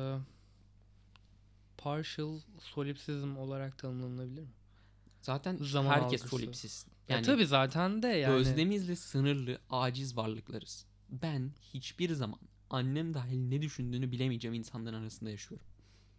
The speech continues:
Speaker 1: Evet.
Speaker 2: Büyük ihtimalle sevdiğim insanlar, kızlar. Hiçbir zaman ne düşüneceklerini bilmiyorum.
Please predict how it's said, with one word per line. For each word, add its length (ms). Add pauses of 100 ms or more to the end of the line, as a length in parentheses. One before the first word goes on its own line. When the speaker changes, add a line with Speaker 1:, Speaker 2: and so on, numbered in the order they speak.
Speaker 1:
Evet. 340 (380)
Speaker 2:
Büyük 140
ihtimalle 340
sevdiğim 380
insanlar, 520 (460)
kızlar. 500 (340)
Hiçbir 380
zaman 320
ne 100
düşüneceklerini 600
bilmiyorum. 340